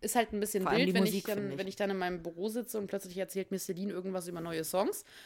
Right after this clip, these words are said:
Speaker 1: und ist aber eigentlich ganz woanders, aber ja.
Speaker 2: Ich find das, ja, ich find das nämlich immer krass, weil Leute, also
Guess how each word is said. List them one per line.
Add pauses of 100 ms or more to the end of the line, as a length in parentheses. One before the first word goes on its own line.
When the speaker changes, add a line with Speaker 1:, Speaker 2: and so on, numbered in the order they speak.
(280)
Speaker 1:
und
ist
aber
eigentlich
ganz
woanders,
aber (240)
ja. (460)
Speaker 2:
Ich
find
das,
ja,
ich
find
das
nämlich
immer
krass,
weil
Leute, (520)
also